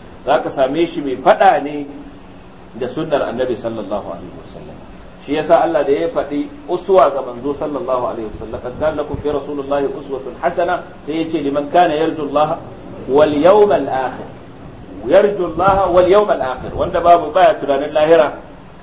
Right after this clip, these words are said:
to, babu ruwan shi, zai iya rufe ido. Ka kawo sunna, ya sa kafa ya taki, ya juya baya, ya ɓata fuska,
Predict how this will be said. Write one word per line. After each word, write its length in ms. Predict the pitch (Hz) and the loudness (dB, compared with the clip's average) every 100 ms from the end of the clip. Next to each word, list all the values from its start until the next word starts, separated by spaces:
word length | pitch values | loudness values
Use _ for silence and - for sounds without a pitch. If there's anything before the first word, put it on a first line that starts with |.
| - | -10
to, 80 | 123 | 0
babu 240 | 143 151 139 | 4 4 2
ruwan 160 | 156 | 0
shi, 100 | - | -4
zai 140 | 143 143 | -6 -4
iya 140 | 147 143 | -2 -2
rufe 160 | 139 165 | -2 -2
ido. 260 | 165 151 - - - - - - - - - - - - - | -2 -4 -8 -16 -20 -20 -20 -20 -20 -20 -20 -20 -20 -16 -14
Ka 60 | 107 | 2
kawo 360 | 143 160 170 | 4 6 4
sunna, 280 | 170 170 160 | 0 -4 -2
ya 60 | 127 | -2
sa 120 | 160 143 | -2 -2
kafa 220 | 147 135 | -2 -2
ya 40 | - | 2
taki, 320 | 160 165 156 | 2 2 -2
ya 640 | - - - - - - - | -10 -12 -12 -8 -6 -6 -4
juya 240 | 139 160 147 | -2 0 4
baya, 520 | 156 165 165 160 - - - | 6 6 6 2 -6 -14 -12
ya 80 | 110 | -4
ɓata 300 | 143 165 147 | 2 2 2
fuska, 480 | 147 170 - 160 101 | -4 -4 0 0 0